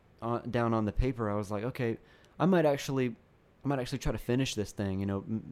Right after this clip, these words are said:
make it into a real book." I, I still had no idea I would ever publish 'cause, you know, I'm, I'm just a college kid, you know, who wants to listen to what I have to say? But I just started writing and writing and just mo-, I was learning more stuff and, and more. God was just speaking to me in all kind of different ways and just,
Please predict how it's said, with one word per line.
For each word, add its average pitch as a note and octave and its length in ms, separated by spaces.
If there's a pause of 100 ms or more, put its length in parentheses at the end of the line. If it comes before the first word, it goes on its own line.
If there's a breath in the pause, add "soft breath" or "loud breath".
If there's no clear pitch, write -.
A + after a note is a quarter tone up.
(100)
make A2 240
it G#2+ 80
into G#2+ 240
a G2+ 40
real G#2+ 240
book." A2 280
I, A#2 140
I C3+ 40
still F3+ 420
had B2+ 200
no B2+ 180
idea A#2 300
I G#2+ 40
would G#2+ 120
ever G2 160
publish G2+ 520 (360 loud breath)
'cause, A2+ 160
you A#2+ 80
know, A2+ 120
I'm, B2 120
I'm C3+ 80
just C#3 120
a A2+ 40
college G#2+ 440
kid, F#2+ 400 (360 loud breath)
you G#2+ 100
know, G#2+ 100
who A#2 140
wants A2+ 220
to A2 80
listen G#2+ 240
to G2+ 40
what G2+ 140
I G2+ 80
have G2+ 140
to G2 60
say? G#2+ 380 (680 loud breath)
But C#3+ 100
I E3 60
just D#3 140
started C#3+ 260
writing B2+ 320
and A2 100
writing A#2+ 300
and G#2 80
just G#2+ 160
mo-, A#2 180
I A#2 80
was A2 160
learning A#2+ 320
more A2 180
stuff A2+ 320
and, G#2+ 200
and A2 180
more. A2+ 360 (320 loud breath)
God A#2+ 200
was A2+ 140
just G#2+ 120
speaking C3+ 340
to A2 40
me A2 160
in G#2+ 100
all G#2+ 120
kind A2+ 220
of G2 200
different A2+ 300
ways A2 360
and G#2 120
just, G2+ 180